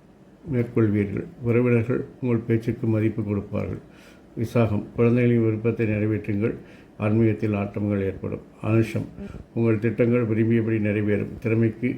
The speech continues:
மதிப்பு உண்டாகும். கேட்டை, கு-, குழந்தையின், குழந்தையால் அனுகூலம், ஆதாயங்கள் உண்டாகும், எதிரிகள் பலம் இழப்பார்கள். மூலம், வளர்ச்சி அதிகரிக்கும், செல்வாக்கு உயரும், மூத்தோர்கள் ஆசி ஆதரவுடன் இன்றைய நாளை கடந்து போகலாம்.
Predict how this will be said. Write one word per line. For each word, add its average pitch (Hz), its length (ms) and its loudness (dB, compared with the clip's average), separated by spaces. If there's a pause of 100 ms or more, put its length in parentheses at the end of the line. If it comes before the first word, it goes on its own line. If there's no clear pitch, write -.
(180)
மதிப்பு 113 400 2
உண்டாகும். 98 460 -2 (3000)
கேட்டை, 110 360 4 (320)
கு-, - 160 0 (220)
குழந்தையின், 120 580 2 (680)
குழந்தையால் 120 540 4
அனுகூலம், 120 440 2
ஆதாயங்கள் 113 540 0
உண்டாகும், 104 500 -2
எதிரிகள் 113 380 2
பலம் 107 400 -2
இழப்பார்கள். 101 560 -4 (580)
மூலம், 113 380 4
வளர்ச்சி 113 420 0 (100)
அதிகரிக்கும், 110 560 0 (140)
செல்வாக்கு 113 540 0
உயரும், 104 340 -2 (100)
மூத்தோர்கள் 110 560 0
ஆசி 107 200 -2
ஆதரவுடன் 107 580 -2
இன்றைய 107 320 0
நாளை 101 300 -2
கடந்து 98 240 -4
போகலாம். 95 440 -6